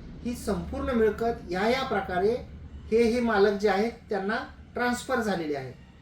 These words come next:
संपूर्ण क्षेत्र ट्रान्सफर झालेलं आहे आणि त्यामुळं जे आहे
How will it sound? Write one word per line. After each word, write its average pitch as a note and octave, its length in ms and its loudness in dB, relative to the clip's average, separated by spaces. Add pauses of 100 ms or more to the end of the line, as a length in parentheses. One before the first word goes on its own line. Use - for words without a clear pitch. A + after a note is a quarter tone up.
(320)
संपूर्ण A#3 440 0
क्षेत्र A3+ 400 0
ट्रान्सफर F#3 420 -2
झालेलं E3+ 380 -2
आहे G3 140 -2 (320)
आणि A#3+ 120 -4 (180)
त्यामुळं A#3 380 4
जे G3+ 120 4
आहे D#3+ 380 -2